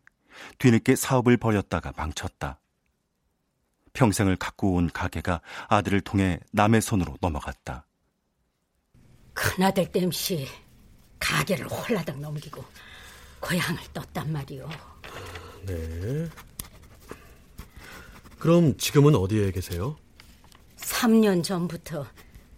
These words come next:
Speaker 2: 둘째 아들 내로 올라왔소이.
Speaker 1: 그녀의 과거는 대략 그랬다. 전반적으로 진행에 무리가 없고 기억 사이의 충돌도 인과관계가 뒤엉키는 경우도 없었다.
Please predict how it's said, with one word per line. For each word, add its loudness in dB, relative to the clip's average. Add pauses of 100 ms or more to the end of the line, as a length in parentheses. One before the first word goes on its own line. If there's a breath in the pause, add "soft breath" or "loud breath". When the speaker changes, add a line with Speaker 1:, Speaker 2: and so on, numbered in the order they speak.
(100)
Speaker 2:
둘째 2
아들 -2
내로 -6
올라왔소이. -6 (2250)
Speaker 1:
그녀의 6
과거는 2
대략 2
그랬다. -6 (1400 loud breath)
전반적으로 4
진행에 4
무리가 0
없고 -8 (600)
기억 4
사이의 2
충돌도 -2 (640)
인과관계가 0
뒤엉키는 2
경우도 -6 (100)
없었다. -6